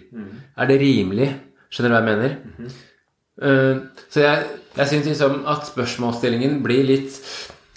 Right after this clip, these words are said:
Speaker 2: forenklet, og at det er litt, ehm, det er litt lite fokus på det, de menneskelige følelsene som på en måte er i oss, da.
Speaker 1: Mm.
Speaker 2: Og ikke minst hva vi identifiserer oss med.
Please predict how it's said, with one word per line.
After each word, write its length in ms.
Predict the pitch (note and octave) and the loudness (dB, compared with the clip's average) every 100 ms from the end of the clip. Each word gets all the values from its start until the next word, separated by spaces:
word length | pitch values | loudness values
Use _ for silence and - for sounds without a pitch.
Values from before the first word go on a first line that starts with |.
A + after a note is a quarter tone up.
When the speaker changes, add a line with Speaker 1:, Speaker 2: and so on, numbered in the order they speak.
| - | -4
Speaker 2:
forenklet, 800 | D#3+ - A#2 G#2+ - C#3 F#3+ F#3+ - - _ _ - | -2 0 -2 -2 -4 0 0 0 -10 -20 _ _ -6
og 200 | C#3+ C#3 | 2 2
at 160 | C#3 D3 | 2 0
det 100 | D3+ | 0
er 460 | B2 B2+ C3 C3+ C#3 - | 2 2 2 2 -2 -2
litt, 440 | C#3 C#3 C3+ - | 0 0 -2 -2
ehm, 520 | C#3+ C3+ C3 C3 C3 C3 - - - | 0 2 0 -2 -4 -8 -14 -20 -14
det 160 | C3 C3+ | -2 2
er 60 | C3+ | 2
litt 160 | C3+ | -2
lite 480 | D3 D3 B2+ - C3+ | -2 0 0 0 -4
fokus 540 | - B2 A2 - C3+ | -2 0 0 2 0
på 220 | C3+ - C3 B2 | 0 2 2 4
det, 140 | A#2+ B2+ C3 - - | 2 2 0 -8 -8
de 100 | - | 0
menneskelige 600 | C#3 D3 A2+ - - B2 - | 2 2 2 -2 -4 -4 -2
følelsene 520 | C#3+ A#2 G2 - A#2+ | 0 2 0 -2 -2
som 140 | C3+ | -2
på 80 | B2+ | -2
en 60 | C3+ | -2
måte 160 | C3+ - | -2 -4
er 300 | G#2 A#2 A#2+ | 0 2 0
i 100 | A2+ B2 | -2 -2
oss, 200 | - - | -4 0
da. 120 | B2+ - - - | 0 0 -10 -14
Speaker 1:
Mm. 140 | A#2+ G2 - - | -12 -12 -12 0
Speaker 2:
Og 120 | C3+ | 2
ikke 180 | C3+ C3 | 2 0
minst 340 | B2 C3+ C3 | 0 0 0
hva 180 | A#2+ A2 | 2 2
vi 120 | A2 - C3+ | 0 -6 -2
identifiserer 760 | B2 A#2 B2+ C3+ A#2+ G2+ G#2 | -2 -2 -4 -2 0 2 2
oss 120 | B2 - | 0 0
med. 200 | D3 | 0